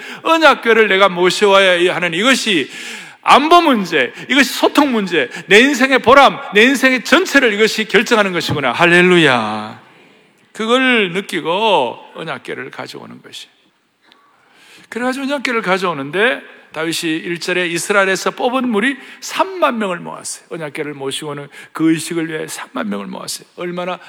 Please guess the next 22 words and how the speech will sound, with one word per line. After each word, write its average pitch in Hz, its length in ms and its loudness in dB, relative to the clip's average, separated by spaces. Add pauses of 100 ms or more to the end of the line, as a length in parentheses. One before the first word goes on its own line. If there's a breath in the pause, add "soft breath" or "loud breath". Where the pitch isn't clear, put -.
마음의 160 340 -6
소원이 156 300 -10
간절하면 147 420 -12
삼만 180 380 -8
명의 160 240 -10 (960 loud breath)
키맨들을 147 520 -10
모았겠어요? 139 680 -10 (1500)
그리고 151 300 -2
언약궤를 165 380 0
모시고 156 380 -4
오는 151 140 -8
거예요. 156 260 -8 (420 loud breath)
삼 175 260 -2
절에 160 380 2
그들이 175 320 2
하나님의 160 500 0
궤, 151 200 2
언약의 151 480 -2
궤를 143 480 -2
새 190 240 -4
수레에 151 480 -2
싣고 139 500 -6